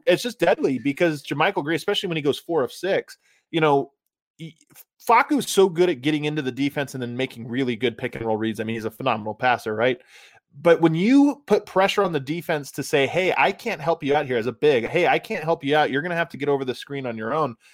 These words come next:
and guys behind me are gonna have to rotate," that just puts a lot of stress on the defense. And right now, JaMychal Green just very comfortable there. Campazzo delivering beautifully timed passes to him so that he gets, like, nice rhythm three-pointers,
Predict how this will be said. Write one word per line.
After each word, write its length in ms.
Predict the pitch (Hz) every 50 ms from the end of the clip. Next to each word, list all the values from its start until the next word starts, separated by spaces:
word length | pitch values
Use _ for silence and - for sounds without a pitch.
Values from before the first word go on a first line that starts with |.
| _ _ -
and 160 | - 123 117
guys 240 | - 131 127 143 135
behind 320 | - 131 - 139 143 143 139
me 80 | 135
are 60 | 131
gonna 100 | 123 135
have 80 | 131 -
to 80 | - 113
rotate," 520 | 117 131 160 175 - - 120 113 - - _ _ _ _ -
that 80 | 196 208
just 180 | - 220 -
puts 160 | - 240 - 226
a 40 |
lot 120 | 202 196 175
of 80 | 160
stress 300 | - - - 170 165 -
on 100 | 170 151
the 80 | 139 123
defense. 460 | 117 131 151 160 - 139 117 110 -
And 100 | 117 123
right 140 | 139 160 139
now, 180 | 160 156 151 139
JaMychal 420 | - - 139 143 147 - 139 117
Green 280 | - 135 135 139 139 120
just 180 | 120 - -
very 240 | 113 123 135 143 139
comfortable 480 | - - 143 135 135 - 127 123 131 123
there. 260 | 131 131 131 127 - - _ - _ _ _ -
Campazzo 580 | - 139 127 113 131 139 143 135 - 139 120 107 _ _ _ -
delivering 480 | 120 127 120 131 139 135 135 123 110 - _
beautifully 440 | - 123 143 156 156 143 - 147 127
timed 300 | - - 139 131 123 117
passes 420 | - 131 131 135 - - 131 117 -
to 140 | - 131 123
him 100 | 120 110
so 120 | - 120
that 80 | 117 113
he 140 | 127 123
gets, 180 | 120 127 117 -
like, 160 | 113 107 101
nice 300 | 110 120 127 - - -
rhythm 340 | 113 113 120 123 123 117 107
three-pointers, 640 | - - 123 117 - - 120 120 117 120 117 -